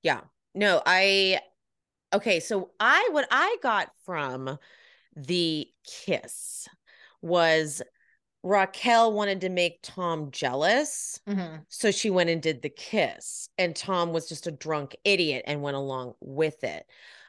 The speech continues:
Speaker 1: I think my thought is that
Speaker 2: Mm-hmm.
Speaker 1: he, they told, like, he was told,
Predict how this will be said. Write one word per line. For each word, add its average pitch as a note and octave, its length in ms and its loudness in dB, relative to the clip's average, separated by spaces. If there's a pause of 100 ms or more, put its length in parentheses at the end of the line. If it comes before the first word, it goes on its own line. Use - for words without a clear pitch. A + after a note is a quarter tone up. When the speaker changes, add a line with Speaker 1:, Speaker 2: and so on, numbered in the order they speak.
(100)
Speaker 1:
I C4 360 4 (100)
think F#3+ 260 -2 (260)
my B3 520 4
thought D#3+ 320 4
is D3+ 360 -2
that E3 180 0
Speaker 2:
Mm-hmm. E3+ 200 -6
Speaker 1:
he, - 220 -14
they G#3 260 4
told, G3+ 460 -2
like, E3+ 320 2
he A#3 320 -4
was G#3+ 260 0
told, E3 560 2